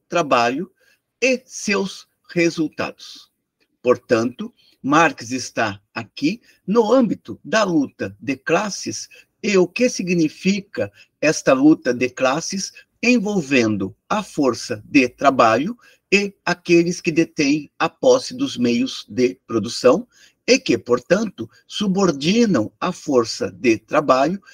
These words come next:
sob a forma de assalariamento.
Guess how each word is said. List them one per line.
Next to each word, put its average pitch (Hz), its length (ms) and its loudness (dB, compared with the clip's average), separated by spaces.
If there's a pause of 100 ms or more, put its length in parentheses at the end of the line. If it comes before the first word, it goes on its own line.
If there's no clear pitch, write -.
sob 190 260 2
a 165 60 4
forma 151 440 0
de 131 280 -2 (200)
assalariamento. 139 880 -4